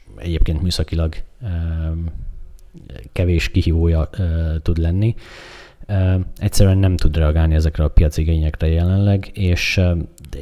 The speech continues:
nem tud olyat húzni a kártyájából, amire azt tudná mondani, hogy, ö, vagy nem tud olyat húzni a, a, a játékban,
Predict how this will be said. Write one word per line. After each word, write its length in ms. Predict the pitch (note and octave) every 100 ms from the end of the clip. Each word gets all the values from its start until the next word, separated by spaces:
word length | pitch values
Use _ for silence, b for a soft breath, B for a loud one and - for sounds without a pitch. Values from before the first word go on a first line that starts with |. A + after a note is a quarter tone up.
| A2
nem 160 | A2+
tud 180 | G2+ F#2
olyat 200 | F2 E2
húzni 340 | - E2+ D#2+ D#2+
a 60 |
kártyájából, 680 | - D#2+ - A2 G#2 G2+ F#2
amire 260 | F2+ F2
azt 180 | F2 -
tudná 260 | - D#2+ E2
mondani, 400 | F2+ F2 E2+ E2+
hogy, 340 | - E2+ D#2+
ö, 180 | G2 F2+ D#2
vagy 100 | F#2
nem 100 | F2+
tud 180 | F#2 E2+
olyat 180 | E2 D#2+
húzni 340 | E2 E2 E2
a, 100 | D#2+ D#2+ - - - -
a, 520 | F2 E2 D#2+ D#2+ D#2+ D#2 E2 - - - - - _ _ _
a 120 | -
játékban, 600 | E2+ F2 - D#2 F2 A2